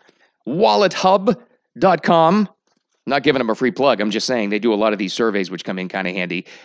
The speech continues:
They apparently came up with, they crunched the numbers, a list of the best budget-friendly U S destinations. Huh. Let's judge together and see if they came up with anything. Little Rock, Arkansas. Never been. All right. Um, Oklahoma City. I've been. Nice.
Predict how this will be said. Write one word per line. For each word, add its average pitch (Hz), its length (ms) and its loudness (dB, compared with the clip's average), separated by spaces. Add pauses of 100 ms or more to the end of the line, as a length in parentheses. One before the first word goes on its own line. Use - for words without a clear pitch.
(120)
They 403 100 2
apparently 254 420 0
came 247 260 0
up 185 200 0
with, 110 300 0 (480)
they 185 80 -2
crunched 226 280 2
the 196 60 0
numbers, 143 500 0 (600)
a 170 100 2
list 220 280 2
of 170 120 0
the 170 140 2
best 147 460 -2
budget-friendly 180 840 0
U 165 200 4
S 175 120 2
destinations. - 800 -4 (120)
Huh. - 140 -4 (540)
Let's - 120 -6
judge 156 280 0
together 131 280 2
and 104 100 -2
see 123 140 0
if 107 80 -2
they 104 60 -2
came 107 200 -4
up 104 120 -4
with 98 80 -6
anything. 80 340 -10 (320)
Little 240 300 4
Rock, 240 240 4
Arkansas. 180 640 0 (340)
Never 101 180 -2
been. 202 340 -4 (100)
All 95 160 -4
right. 123 260 -2 (680)
Um, 120 540 2 (120)
Oklahoma 165 420 4
City. 220 420 -2
I've 104 160 -4
been. 147 240 -2
Nice. 127 380 -4